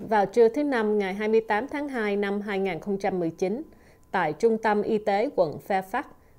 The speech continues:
có một buổi họp báo dành riêng cho các cơ quan truyền thông thuộc các cộng đồng thiểu số. Nội dung buổi họp nhằm mục đích phổ biến những tin tức mới nhất về bệnh lao phổi. Vaccine bệnh lao phổi sẽ không bảo vệ được quý vị mãi mãi.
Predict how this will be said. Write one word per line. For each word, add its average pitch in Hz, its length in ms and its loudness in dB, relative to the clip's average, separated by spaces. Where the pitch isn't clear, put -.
có 285 120 -2
một 285 300 2
buổi 165 160 2
họp 226 280 -4
báo 185 400 -2
dành 202 200 6
riêng 233 280 0
cho 233 120 2
các 285 260 -6
cơ 254 220 4
quan 220 260 0
truyền 180 240 0
thông 190 320 -2
thuộc 220 240 4
các 330 220 -6
cộng 180 220 0
đồng 185 260 0
thiểu 160 220 -4
số. 202 400 0
Nội 180 240 0
dung 226 280 4
buổi 170 140 4
họp 208 400 -2
nhằm 202 320 0
mục 196 220 0
đích - 260 0
phổ 135 140 2
biến 220 320 2
những 220 200 -2
tin 240 240 4
tức 311 280 -4
mới 262 180 0
nhất 349 380 -4
về 190 240 0
bệnh 151 280 -2
lao 190 180 -2
phổi. 175 380 -4
Vaccine 277 600 6
bệnh 170 260 4
lao 214 180 4
phổi 170 380 2
sẽ 185 220 0
không 254 280 0
bảo 175 180 4
vệ 190 260 4
được 170 260 2
quý 269 160 4
vị 180 260 2
mãi 165 220 -4
mãi. 214 420 -6